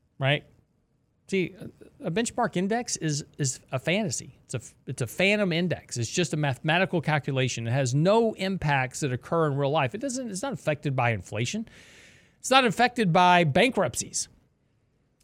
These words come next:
Stock goes bankrupt in, uh, the S and P index, they simply just take it out and stick a new one in, and the index automatically recalculates for the new value. You,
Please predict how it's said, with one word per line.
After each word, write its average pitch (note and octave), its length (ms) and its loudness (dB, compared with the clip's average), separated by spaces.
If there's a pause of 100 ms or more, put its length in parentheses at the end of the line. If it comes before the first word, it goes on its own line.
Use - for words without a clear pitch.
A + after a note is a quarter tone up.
(160)
Stock A#3 280 4
goes A3+ 160 4
bankrupt G#3+ 640 4
in, F3 260 4
uh, D3+ 260 6 (100)
the F3 140 4
S F#3 120 2
and F#3 80 2
P F3 120 4
index, A3 300 2
they F3 100 2
simply F3+ 340 0
just D#3 380 0
take F3+ 180 2
it E3+ 60 2
out G3+ 160 4
and D#3 100 -4
stick D#3 220 0
a E3+ 40 2
new F3 140 2
one D#3 140 2
in, F3+ 200 4
and D#3+ 80 2
the D3 120 4
index E3+ 340 0
automatically D#3 500 2
recalculates C#3+ 800 2
for - 120 -4
the C3 100 2
new C3+ 140 2
value. D3 380 4
You, G3 640 4